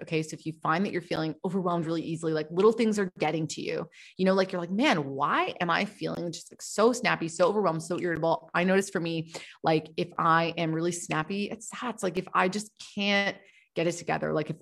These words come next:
I just am like, "Ugh, like, I can't even handle, you know, two minutes of her, you know, asking me all of these questions." I'm like, "Well, that's not, that's not optimal." <laughs> You know what I'm saying? I'm like, "Okay, why am I feeling so overwhelmed? Oh, gee, nervous system is out of balance.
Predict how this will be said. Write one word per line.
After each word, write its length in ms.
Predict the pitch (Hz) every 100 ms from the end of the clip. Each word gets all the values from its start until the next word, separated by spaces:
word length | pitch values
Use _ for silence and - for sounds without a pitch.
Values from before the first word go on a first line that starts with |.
| -
I 200 | 170 180
just 200 | 190 -
am 80 | 175
like, 160 | 165 -
"Ugh, 400 | 233 254 226 -
like, 200 | 180 175
I 40 | 185
can't 280 | - 208 214
even 160 | 208
handle, 560 | 165 175 175 175 175 175 - -
you 100 | 226
know, 160 | 214 202
two 440 | 202 - - 285
minutes 320 | 262 247 240 240
of 120 | 233
her, 440 | 214 202 202 196 208 -
you 80 | 190
know, 300 | 180 175 180 _ _ _ _ _ _ _
asking 320 | 214 254 240
me 80 | 226
all 140 | 220
of 60 | 208
these 140 | 190
questions." 600 | - 254 285 - 180 170 180
I'm 80 | 202
like, 100 | 196 190
"Well, 140 | 196
that's 360 | 196 240 240 196
not, 380 | 160 160 160 - _ _ _ _ _ _ -
that's 300 | 202 208 -
not 400 | 190 175 170 165 - _
optimal." 640 | 160 151 - 156 - 180 185
<laughs> 20 |
You 140 | 214
know 160 | 214 208
what 100 | 190
I'm 100 | 180
saying? 280 | 190 180 170
I'm 120 | 170
like, 160 | 170 170
"Okay, 320 | 165 160 156
why 240 | 156 156 160
am 100 | 175
I 60 |
feeling 220 | 185 175
so 120 | 165 175
overwhelmed? 460 | 170 160 156 147 -
Oh, 80 | 170
gee, 380 | 165 156 151 - - _
nervous 240 | 202 208
system 240 | 208 185 170
is 80 |
out 80 | 160
of 100 | 156
balance. 280 | 233 277 240